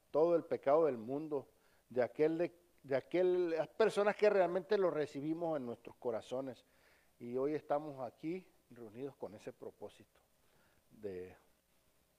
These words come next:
reconocer lo que Jesús hizo por nosotros. Tengo, eh, dos anuncios rápidos que darles. Uno es el, ah,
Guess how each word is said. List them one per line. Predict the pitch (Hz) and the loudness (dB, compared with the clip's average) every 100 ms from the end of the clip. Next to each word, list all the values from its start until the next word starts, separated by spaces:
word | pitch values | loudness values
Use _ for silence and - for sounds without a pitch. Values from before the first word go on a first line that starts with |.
| _ | _
reconocer | - 113 120 113 - 151 139 135 123 107 _ _ _ - | -12 -6 -6 -6 -4 0 0 -2 -8 -14 _ _ _ -8
lo | 120 | -8
que | - 113 | -6 -8
Jesús | 113 135 - | -8 -8 -8
hizo | 131 139 | -6 -4
por | 117 | -4
nosotros. | 110 104 123 131 127 | -6 -2 -2 -2 -6
Tengo, | 175 190 208 214 - - _ _ _ _ _ _ - | -4 -2 2 2 -2 -10 _ _ _ _ _ _ -4
eh, | 147 156 151 151 - _ _ _ _ _ _ _ _ _ - _ _ _ - | 2 4 2 -2 -10 _ _ _ _ _ _ _ _ _ -20 _ _ _ 4
dos | 247 247 | 6 6
anuncios | 240 247 247 220 | 4 2 2 4
rápidos | 220 220 202 - | 2 2 0 2
que | 190 | 4
darles. | 170 156 147 107 - - _ _ _ _ _ _ _ _ _ _ - - | 6 6 2 -6 -14 -20 _ _ _ _ _ _ _ _ _ _ -20 -8
Uno | 170 233 220 131 - 147 | 0 2 4 2 -2 -8
es | 170 - | -6 -2
el, | 180 180 170 | 0 0 0
ah, | 160 | 0